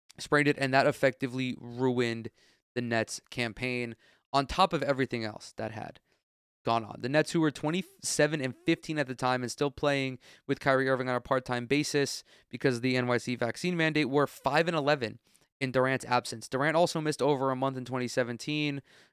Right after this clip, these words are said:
Um, so that about clears up the article. Now, this is not all doom and gloom. I haven't really been on Twitter recently,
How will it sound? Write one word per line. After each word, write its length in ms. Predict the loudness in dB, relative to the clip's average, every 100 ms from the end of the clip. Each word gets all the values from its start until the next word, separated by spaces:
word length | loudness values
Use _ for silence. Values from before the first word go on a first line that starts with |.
| _
Um, 340 | -4 -2 -2 -8 -16
so 460 | -10 2 6 6 2 _ _ _
that 160 | 4 6
about 200 | 4 2
clears 240 | 0 0
up 100 | 0
the 100 | 2
article. 480 | 2 2 2 0 2
Now, 260 | 0 0
this 260 | 0 -2 -4
is 140 | -6
not 260 | 0 0 2
all 220 | 2 0
doom 240 | 0 -6 -6
and 120 | -6
gloom. 400 | -4 -2 -2 -6 -12 -20 _
I 60 | 0
haven't 220 | 2 2
really 200 | 0 0
been 140 | 0
on 140 | -2 -2
Twitter 360 | -2 0 -2 -6 -20 _
recently, 640 | -2 0 -2 -2 -2 -2